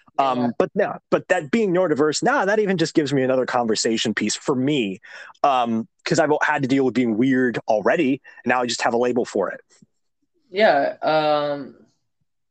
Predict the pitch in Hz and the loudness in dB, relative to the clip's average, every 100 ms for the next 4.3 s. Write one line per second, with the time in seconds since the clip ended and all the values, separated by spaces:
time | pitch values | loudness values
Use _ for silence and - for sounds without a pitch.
0 | _ _ _ _ _ _ - 247 233 196 | _ _ _ _ _ _ -2 4 4 4
1 | 175 175 185 233 233 262 220 165 - 156 | 4 4 2 2 2 0 -2 -2 0 0
2 | 156 151 156 151 147 135 - - - 147 | 2 0 0 4 4 4 -2 -20 -14 -6
3 | 147 143 135 139 135 131 135 139 143 135 | -2 2 0 0 -6 -10 -4 -2 -2 -4
4 | - 127 139 | -10 -10 -10